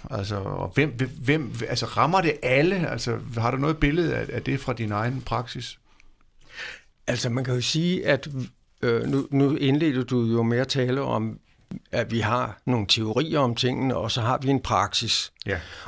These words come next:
Speaker 2: Og sådan er det jo altid. Der er altid en vis afstand mellem den praksis, vi udøver, og den teori, vi har om det, vi udøver. Og sådan er det selvfølgelig også i familien. Og når den,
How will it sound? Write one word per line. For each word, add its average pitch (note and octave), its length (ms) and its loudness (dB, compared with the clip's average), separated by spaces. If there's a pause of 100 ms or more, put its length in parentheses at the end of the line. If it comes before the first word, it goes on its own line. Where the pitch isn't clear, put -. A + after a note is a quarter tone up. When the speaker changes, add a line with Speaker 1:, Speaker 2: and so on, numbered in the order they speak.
Speaker 2:
Og - 80 -2
sådan D#3 180 2
er C3 120 2
det D3 100 2
jo C#3 120 4
altid. A2+ 340 0
Der C#3+ 100 0
er C#3+ 40 2
altid C#3 280 2
en C#3 140 4
vis D3+ 200 4
afstand B2+ 640 0
mellem A#2+ 420 0 (320)
den C3 140 2
praksis, B2+ 640 -2
vi C#3 60 4
udøver, C3 540 4
og A#2+ 100 0
den C3 140 -2
teori, C#3+ 520 2
vi C3+ 100 2
har C3 220 4
om C3+ 220 2
det, D#3+ 220 2
vi F3 100 2
udøver. A#2 560 0 (580)
Og A#2 120 0
sådan B2+ 180 -2
er C3 120 2
det C#3+ 120 0
selvfølgelig B2 340 0
også A#2+ 200 -2
i - 20 -6
familien. A#2+ 640 -2 (1900)
Og D3+ 100 4
når D#3 100 6
den, F3 240 4